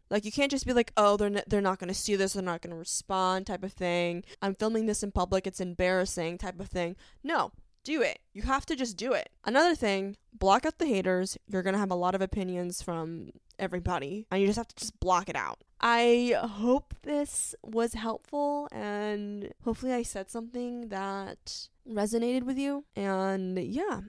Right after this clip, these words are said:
well, that's my social media journey so far.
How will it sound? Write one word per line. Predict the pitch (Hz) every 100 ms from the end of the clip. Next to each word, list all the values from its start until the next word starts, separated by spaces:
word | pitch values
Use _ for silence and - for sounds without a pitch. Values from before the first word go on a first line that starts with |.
| -
well, | 214 202
that's | 202 220 -
my | 208 208 208 214
social | 220 - 202 226
media | 208 196 202
journey | 196 185 180 180 196
so | - 190
far. | - 175 175 170 175 196